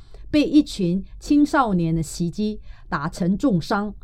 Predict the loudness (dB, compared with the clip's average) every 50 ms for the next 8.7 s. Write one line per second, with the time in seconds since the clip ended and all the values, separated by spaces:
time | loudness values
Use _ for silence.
0 | -16 -6 -2 0 0 2 4 2 2 2 2 0 0 0 2 2 2 2 2 0
1 | 2 2 2 2 2 0 2 0 0 0 0 -2 0 0 2 2 2 -2 0 2
2 | 4 4 4 4 4 2 0 0 -4 -4 2 4 6 6 6 4 2 2 0 0
3 | -4 -4 -4 -4 -2 0 0 -2 -2 -4 -6 -6 -6 -8 -8 -12 -14 -14 -8 -4
4 | 0 0 2 2 2 0 -2 -2 0 2 2 2 4 2 2 2 0 0 0 0
5 | -2 0 0 0 0 0 -4 -10 -16 -16 -8 0 2 4 4 4 4 2 2 0
6 | 0 0 0 0 2 4 4 4 4 6 4 6 6 6 4 2 2 4 4 6
7 | 6 8 6 6 4 4 4 4 4 4 4 2 2 0 -2 -4 -4 -2 -2 -2
8 | -2 -4 -4 -2 0 2 2 2 2 -2 -4 -4 -6